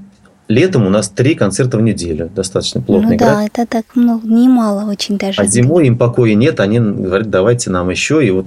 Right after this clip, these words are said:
Speaker 1: мы работаем там в Ледовом дворце, в Д К, везде, где они отобьют нам эту площадку, вот м-, нас туда, в общем.
Speaker 2: То есть даже они площадку сами ищут, да?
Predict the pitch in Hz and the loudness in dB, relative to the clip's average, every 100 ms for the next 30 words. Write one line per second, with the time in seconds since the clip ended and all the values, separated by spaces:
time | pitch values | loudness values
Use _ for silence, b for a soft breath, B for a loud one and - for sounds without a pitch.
0 | - 101 90 92 95 - - 95 117 90 | -6 -6 -2 -2 -4 -6 -2 0 0 -2
1 | - 80 80 - 95 95 156 151 120 120 | -4 -6 -6 -6 0 2 2 2 2 2
2 | 120 - 110 98 95 107 - 143 147 127 | 0 -2 -2 -2 -4 -4 0 2 0 -4
3 | b b b - 113 117 107 98 104 101 | b b b -4 0 2 0 0 0 0
4 | 98 B B B B _ - 127 113 101 | -2 B B B B _ -4 0 0 2
5 | 175 190 110 104 98 - - 113 - 101 | 0 0 0 0 -2 -6 -2 -2 0 -2
6 | 98 107 107 131 120 101 - 107 117 - | -2 -4 -2 0 0 -2 -2 0 0 0
7 | 101 104 107 - 104 240 240 262 254 269 | -2 0 0 -2 0 2 2 2 4 4
8 | 262 277 277 277 - 294 - 226 - 233 | 4 4 2 2 2 0 0 -4 0 2
9 | 214 202 196 196 - 196 - 233 294 | 2 2 0 -2 -2 -4 0 0 0